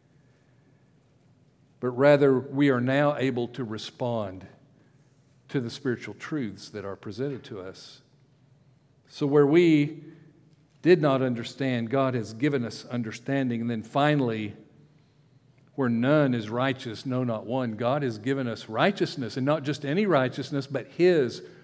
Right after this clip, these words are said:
righteousness, which is the righteousness of Jesus Christ, the very grounds for our salvation.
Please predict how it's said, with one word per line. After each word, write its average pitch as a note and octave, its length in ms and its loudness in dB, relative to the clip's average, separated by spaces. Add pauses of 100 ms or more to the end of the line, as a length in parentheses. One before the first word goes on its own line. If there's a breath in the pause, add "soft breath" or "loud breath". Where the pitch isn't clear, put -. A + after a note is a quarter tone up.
(140)
righteousness, B2+ 840 0
which C#3 240 -4
is C3+ 280 0
the C#3 100 0
righteousness D3+ 680 4
of B2+ 120 -6
Jesus C#3+ 440 -2
Christ, F#3+ 400 0
the C#3+ 80 -6
very C#3+ 160 0
grounds C3+ 600 -2 (300 loud breath)
for B2+ 200 -4
our A2+ 100 -2
salvation. A2 800 -8